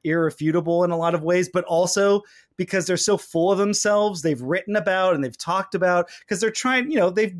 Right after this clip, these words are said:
commandeered or overthrown an old school and commandeered an industry. We are, if we just pay attention, 'cause now we have no choice,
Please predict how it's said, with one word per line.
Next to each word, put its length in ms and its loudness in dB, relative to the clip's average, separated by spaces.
commandeered 800 0
or 280 2
overthrown 720 0
an 100 0
old 260 -4
school 400 -4
and 80 -8
commandeered 500 -2
an 120 -2
industry. 580 -6
We 280 2
are, 300 0
if 140 -2
we 120 4
just 260 0
pay 160 0
attention, 520 0
'cause 180 -4
now 120 2
we 80 4
have 120 0
no 140 0
choice, 600 -2